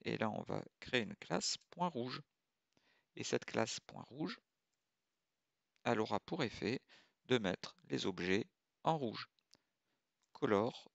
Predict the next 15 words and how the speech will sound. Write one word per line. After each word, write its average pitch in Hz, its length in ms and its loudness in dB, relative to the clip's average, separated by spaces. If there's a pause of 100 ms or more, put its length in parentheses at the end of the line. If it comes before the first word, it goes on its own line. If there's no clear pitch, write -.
(160)
ah, 123 160 -10
j'ai - 180 -14
mis - 140 -20
un 113 60 -18 (100)
petit - 140 -20
tiret - 280 -18
là. - 100 -20 (240)
Color, 120 600 0 (920)
deux 156 160 0
points, 135 340 2 (600)
red, 110 360 2 (840)
point 110 140 -2
virgule, 113 580 -6 (800)
hop. 85 140 2 (1300)
Là, - 160 -4